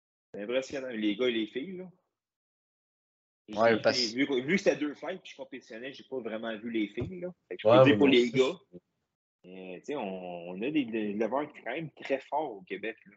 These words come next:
Speaker 1: Faut pas négliger
Speaker 2: Ben oui.
Speaker 1: ça, là.
Speaker 2: Puis on a un numéro un, autant nouveau au niveau des garçons que des filles. Tu sais, euh, Amélie, euh, Amé Pépé de S T H est allée détrôner Aurélie Nguyen.
Speaker 3: Mhm.
Speaker 2: Puis, euh,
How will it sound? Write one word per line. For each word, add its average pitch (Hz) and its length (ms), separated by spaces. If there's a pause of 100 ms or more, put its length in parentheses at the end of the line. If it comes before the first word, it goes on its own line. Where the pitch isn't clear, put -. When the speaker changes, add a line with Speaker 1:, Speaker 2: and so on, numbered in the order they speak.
(140)
Speaker 1:
Faut - 160
pas 135 40
négliger 120 140
Speaker 2:
Ben 117 180
oui. 139 100
Speaker 1:
ça, 117 120
là. 101 160 (640)
Speaker 2:
Puis 139 120
on 135 120
a 135 60
un 131 220
numéro 135 600
un, 175 260 (180)
autant 143 480 (220)
nouveau 127 540
au 123 40
niveau 113 280 (100)
des 117 160
garçons 120 640
que 117 160
des 107 220
filles. 147 320
Tu - 80 (400)
sais, 135 260
euh, 110 380 (340)
Amélie, 120 500 (180)
euh, 98 440 (100)
Amé 117 300
Pépé 131 540 (120)
de 107 140
S 110 300
T 117 140
H 143 500 (360)
est 110 180
allée 120 240
détrôner 120 640
Aurélie 117 460
Nguyen. 120 480
Speaker 3:
Mhm. 151 220
Speaker 2:
Puis, 120 340
euh, 104 180